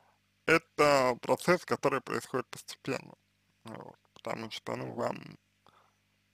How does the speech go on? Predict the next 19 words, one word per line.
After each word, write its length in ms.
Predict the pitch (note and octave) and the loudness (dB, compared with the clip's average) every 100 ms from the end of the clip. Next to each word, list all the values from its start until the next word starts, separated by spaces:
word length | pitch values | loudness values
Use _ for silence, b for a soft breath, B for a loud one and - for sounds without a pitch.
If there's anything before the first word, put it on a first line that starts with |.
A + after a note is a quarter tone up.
| - | -8
еще 420 | - - A#2+ A#2 | -4 -2 -2 -2
и 320 | A1+ - - - _ _ _ _ _ _ _ _ _ b b b b _ _ | -6 -12 -16 -20 _ _ _ _ _ _ _ _ _ b b b b _ _
к 80 | - | -6
человеку 1300 | - A#2 B2 F#3+ A3 E3+ D#3+ D3 C3 - - - - - - _ _ _ _ _ _ | 0 4 4 2 -2 -2 -2 -4 -6 -10 -12 -14 -16 -18 -20 _ _ _ _ _ _
как-то 380 | - B2 - A#2 | 2 2 2 -10
вот 180 | A#2 A#2+ _ _ - | -10 -12 _ _ -10
привыкнуть 680 | A#2 A#2 B2 - B2 - | -8 -6 -8 -8 -12 -12
нужно, 460 | A#2+ A#2 A2 - A2+ | -8 -8 -8 -10 -10
да, 240 | B2 D3 E3+ | -6 -4 -4
потому 380 | - A2+ A2 | -8 -12 -12
что, 280 | A2 - C3 C3+ | -14 -16 -18 -16
ну, 160 | A#2+ A2+ | -16 -12
человек 600 | - - - A#2 - - b b b b b | -12 -8 -10 -10 -14 -20 b b b b b
незнакомый 800 | - A#2+ A2+ G#2+ - D3+ D#3 A#2 | -14 -12 -6 -8 -4 -6 -6 -10
и, 440 | - - B2 B2 - | -12 -10 -10 -8 -10
м, 520 | - - - G#1 - _ - - - | -12 -16 -20 -20 -20 _ -20 -18 -8
конечно, 600 | A#2 A2 A#2 - A#2+ A#2 A2 _ _ _ _ _ _ _ _ _ _ _ - - _ b b b b _ | -6 -6 -6 -6 -4 -4 -4 _ _ _ _ _ _ _ _ _ _ _ -18 -18 _ b b b b _
не 200 | B2+ B2 | -10 -8
так 260 | - A2+ | 2 4